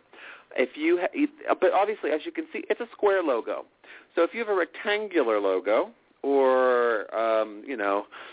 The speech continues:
a really flat oval or something like that, you're going to have to figure out something that will look beautiful in square format.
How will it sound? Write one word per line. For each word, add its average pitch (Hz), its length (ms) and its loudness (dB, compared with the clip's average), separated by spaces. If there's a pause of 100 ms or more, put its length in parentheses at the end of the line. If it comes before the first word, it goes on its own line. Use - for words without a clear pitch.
(140)
a 113 100 2
really 120 400 2 (100)
flat 135 320 2
oval 165 360 2
or 147 440 0
something 143 300 -8
like 110 240 -4
that, 175 300 0
you're 151 240 0
going 277 260 -2
to 208 100 -2
have 156 320 -2
to - 140 -18
figure 135 320 2
out 113 260 4 (540)
something 160 420 -2 (680)
that 120 300 0 (180)
will 120 180 0
look 113 320 -2
beautiful 117 580 2
in 101 120 -12 (100)
square 98 360 2
format. 101 380 -2